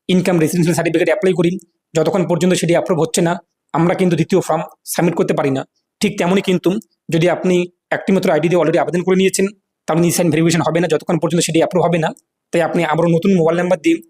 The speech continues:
আইডি তৈরি করে অ্যাপ্লাই করুন, ইসেন ভেরিফিকেশন কিন্তু কমপ্লিট হয়ে যাবে। আশা করি বুঝতেই পেরেছেন। আমাদের আবেদন কমপ্লিট হয়ে গেলে এরপর অ্যাকনোলেজমেন্ট স্লিপ এটিকে ডাউনলোড করে প্রিন্ট করবেন। তারপর তার সাথে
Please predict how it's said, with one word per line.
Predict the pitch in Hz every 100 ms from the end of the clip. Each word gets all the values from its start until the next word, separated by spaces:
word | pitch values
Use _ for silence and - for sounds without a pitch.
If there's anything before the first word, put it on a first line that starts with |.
| _ _ -
আইডি | 160 180
তৈরি | 180 185
করে | 165 175 - _ -
অ্যাপ্লাই | 165 196 185
করুন, | 165 185 _ -
ইসেন | 190 185 156
ভেরিফিকেশন | 151 185
কিন্তু | 175 160 165 - _ -
কমপ্লিট | 170 156 160
হয়ে | 143
যাবে। | 135 135 - _ _ -
আশা | 165 196 202
করি | 226
বুঝতেই | 185 - 220
পেরেছেন। | 214 208 202 240 _ _ _
আমাদের | 160 180 185
আবেদন | 156 185
কমপ্লিট | 196 180 180 160
হয়ে | 190
গেলে | 165 165 - _ _ _ -
এরপর | 175 180
অ্যাকনোলেজমেন্ট | 165 196 196 214 196
স্লিপ | 185 185 - _ -
এটিকে | 185 185
ডাউনলোড | 160 165 190
করে | 202
প্রিন্ট | 190 202 170
করবেন। | 151 135 135 _ _ _ _ -
তারপর | 185 208
তার | 208 180
সাথে | - 190